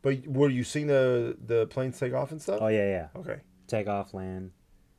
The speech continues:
Speaker 2: taxi, all
Speaker 1: Greg
Speaker 2: that
Speaker 1: sent me a
Speaker 2: stuff.
Speaker 1: picture of the plane when we, when we parked.
Speaker 2: Mm-hmm.
Speaker 1: And, and then I got out of, I got off the plane,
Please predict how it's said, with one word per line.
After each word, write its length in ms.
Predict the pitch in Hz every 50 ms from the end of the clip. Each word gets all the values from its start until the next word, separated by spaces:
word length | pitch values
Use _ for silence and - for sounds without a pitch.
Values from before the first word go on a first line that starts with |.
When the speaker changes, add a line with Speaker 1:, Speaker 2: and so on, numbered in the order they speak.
| _ _ _ _ _ _ _ _ _ _ _ _
Speaker 2:
taxi, 600 | - - 95 92 - - - - 92 92 92 90
all 80 | 85
Speaker 1:
Greg 140 | 87 139 131
Speaker 2:
that 40 | -
Speaker 1:
sent 140 | - 156 151
me 80 | 160 156
a 40 | 131
Speaker 2:
stuff. 80 | -
Speaker 1:
picture 280 | 147 139 127 - 143 139
of 360 | - - 131 127 127 123 123 - -
the 140 | 123 120 117
plane 380 | - - 139 131 131 131 127 123
when 120 | 120 117
we, 240 | 117 110 110 120 - -
when 160 | 104 110 107
we 80 | 110 107
parked. 580 | - - - 147 139 120 117 - _ - - 110
Speaker 2:
Mm-hmm. 200 | 104 95 101 95 92 - _ _ _ _ _ _ _ _ _ _ _ _ _ _ _ _ _ _ _ _ _ _ -
Speaker 1:
And, 360 | 113 110 107 110 107 107 104 - _ _ _ _ _ _ _ _ _
and 140 | - 110 107
then 120 | 104 98 101
I 140 | 110 117
got 200 | 117 120 117 113
out 180 | 113 107 107 104
of, 180 | 101 101 92 - - _ _ _ _ -
I 80 | 110 104
got 160 | 98 104 104
off 160 | 101 98 -
the 80 | - 110
plane, 500 | - - 113 107 104 101 107 113 131